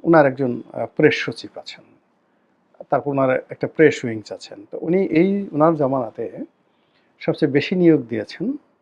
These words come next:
প্রেস উইংসে, আহ, দেশে, দেশের বাইরে বিভিন্ন জায়গাতে সবচেয়ে বেশি নিয়োগ ওনার ব্যক্তিগতভাবে নিয়োগ দিয়েছেন, এবং ওখানে ওনার উদারতা সর্বোচ্চ পর্যায়ের। কিন্তু ওনার আগে যারা ছিলেন, এখন ধরেন ওনার, আহ,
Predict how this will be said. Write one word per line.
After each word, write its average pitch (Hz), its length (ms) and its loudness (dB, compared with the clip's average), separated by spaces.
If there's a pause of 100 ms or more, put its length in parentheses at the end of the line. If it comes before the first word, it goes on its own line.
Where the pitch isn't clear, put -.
(680)
প্রেস 131 320 0
উইংসে, 98 360 -14
আহ, - 1400 -14
দেশে, 127 420 -2
দেশের 117 360 -6
বাইরে 127 280 -4
বিভিন্ন 131 280 -8
জায়গাতে - 400 -16
সবচেয়ে - 320 -2
বেশি 117 240 -8
নিয়োগ 104 280 -10
ওনার 113 160 -10
ব্যক্তিগতভাবে 131 640 -8
নিয়োগ 135 280 -4
দিয়েছেন, 123 380 -4 (720)
এবং 131 300 2
ওখানে 135 360 -2
ওনার 123 260 0
উদারতা 123 680 2
সর্বোচ্চ 147 440 -2 (120)
পর্যায়ের। - 400 -14 (920)
কিন্তু 185 320 0
ওনার 160 240 2
আগে 127 440 -4 (280)
যারা 110 320 -2
ছিলেন, - 380 -6
এখন - 200 -4
ধরেন 156 200 0
ওনার, 139 260 0
আহ, - 80 -18